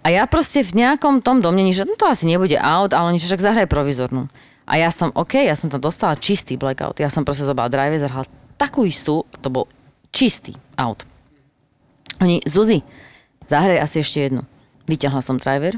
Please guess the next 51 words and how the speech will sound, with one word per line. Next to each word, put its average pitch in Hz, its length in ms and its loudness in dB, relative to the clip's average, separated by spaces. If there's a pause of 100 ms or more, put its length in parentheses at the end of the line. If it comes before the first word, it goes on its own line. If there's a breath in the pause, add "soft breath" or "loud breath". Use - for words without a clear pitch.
(260)
zahrala 139 440 -2
som 165 320 -2 (100)
tretí 294 380 0
out. - 320 -10 (220)
Hej, 147 240 -2
ja 196 160 2
som 226 80 0
si 226 160 2
stále 285 320 2
akože 160 160 -4
naivne 147 320 2
myslela, 143 240 -2
že 135 160 -2
prvý 135 160 -2
nebude 131 240 0
v 127 80 -2
aute, 131 320 -2
aj 135 160 -2
keď 139 160 -2
akože 131 320 -4
fakt, 220 320 -2
že 147 80 -6
tomu 147 160 0
nasvedčovalo. 135 640 -2
A - 80 -4
presne 196 320 0
vtedy, 160 160 -2
keby 147 240 -2
som 143 160 -4
tam 147 160 -2
mala 143 160 0
svojho 143 240 -4
kedíka, 127 400 -4
ktorý 139 240 -2
mi 135 80 -2
povie, 143 200 -2
že - 20 -20 (420 loud breath)
„Halo, 151 320 0 (640 loud breath)
môžeme 151 320 0
sa - 80 -4
zastaviť? 165 640 -4 (480 soft breath)
Môžeš 151 320 -2
si, - 80 -2
prosím 147 320 0
ťa, 147 160 -2
tou 147 160 -2
peťkou - 320 -2
drevom 139 400 0
tam 147 160 0
prihrať 139 400 -2
naľavo?“ 190 320 -2